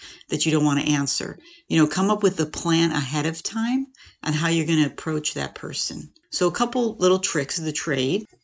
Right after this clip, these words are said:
You can always just say hi to the person versus "How are you?" "How are you?" opens up the door to have a conversation with them.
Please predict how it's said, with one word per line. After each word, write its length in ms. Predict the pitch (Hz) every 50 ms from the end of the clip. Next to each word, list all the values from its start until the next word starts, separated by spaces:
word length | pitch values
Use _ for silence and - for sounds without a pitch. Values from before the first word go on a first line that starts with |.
| _ - -
You 80 | 180 175
can 140 | - 185
always 260 | 185 185 202 208 190 -
just 180 | 202 190 -
say 120 | - 190 175
hi 200 | 165 175 170 175
to 80 | 190
the 100 | 190 214
person 640 | 214 - 233 226 220 220 - - 254 254 277 269 - _ _ _ _ _ -
versus 380 | 160 170 160 - - 165 - -
"How 220 | - 156 151 147
are 160 | 147 143 -
you?" 240 | - - - - - - _ -
"How 140 | 180 180 185
are 120 | 180 190
you?" 180 | 190 185 160 156
opens 320 | 151 151 - 156 147 127
up 120 | 156 151 151
the 100 | - 151
door 280 | 143 - 143 143 147
to 100 | 139 143
have 140 | 135 143 135
a 60 | 143
conversation 760 | 143 - 147 139 139 139 - - 139 135 135 - - - - -
with 160 | - - -
them. 240 | - - - 147